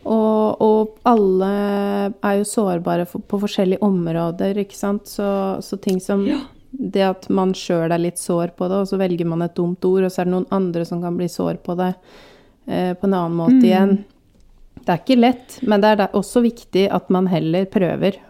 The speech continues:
Speaker 1: og så ikke være redd for å si unnskyld.
Speaker 2: Ja, det tenker jeg også.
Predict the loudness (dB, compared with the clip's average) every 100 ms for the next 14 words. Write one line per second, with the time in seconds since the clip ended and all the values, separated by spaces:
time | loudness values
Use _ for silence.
0 | -6 -4 -4 -6 -4 -2 -2 -2 -4 -2
1 | -2 0 -2 -4 -4 -4 -2 -2 -4 -4
2 | -6 -6 _ _ _ _ _ _ _ _
3 | _ _ _ _ -8 -6 -6 -8 -4 -4
4 | -2 -8 -8 -10 -10 -12 -16